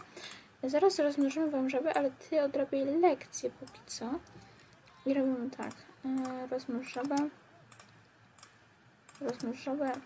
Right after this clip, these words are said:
rozmnóż żabę, żabę i żabę. Dobra. E, i kasujemy tablicę powiadomień i tak. W dzisiejszym odcinku chciałabym przejść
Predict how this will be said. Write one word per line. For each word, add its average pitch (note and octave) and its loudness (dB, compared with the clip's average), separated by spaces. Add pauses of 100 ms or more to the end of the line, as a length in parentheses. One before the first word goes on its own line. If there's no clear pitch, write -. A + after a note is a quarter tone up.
(1040)
rozmnóż C4 -6
żabę, C#4 -2 (1700)
żabę C#4 2 (1500)
i F#4 0
żabę. G3+ 0 (360)
Dobra. C4 -6 (880)
E, C4 0
i C#4 -4
kasujemy A3+ -6
tablicę B3 -8
powiadomień E4+ 2
i D#4+ 2
tak. - -8 (1040)
W C4+ -2
dzisiejszym D#4 4
odcinku A#3 0
chciałabym C4 4
przejść - -2